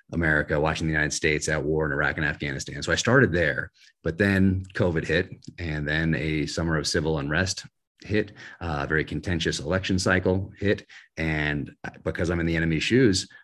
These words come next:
I'm thinking, "What is the enemy learning from these things?" Not just from, uh, what we did on the ground in Iraq and Afghanistan.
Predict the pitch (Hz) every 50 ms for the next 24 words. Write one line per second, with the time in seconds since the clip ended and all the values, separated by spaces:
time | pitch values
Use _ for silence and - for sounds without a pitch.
0 | _ _ - 78 76 78 76 73 78 85 80 87 85 80 73 76 78 82 78 82
1 | 80 78 76 78 78 80 80 76 76 76 76 76 78 82 87 - 90 87 92 95
2 | 92 82 80 - - - 67 - - - - - 80 85 92 - - - 87 85
3 | 80 - - - - - - - _ - 85 80 78 73 76 78 76 76 78 76
4 | - 76 76 76 76 76 76 71 73 73 76 73 73 69 71 73 73 71 71 71
5 | 71 - 76 71 73 - 78 76 71 73 - - 69 69 -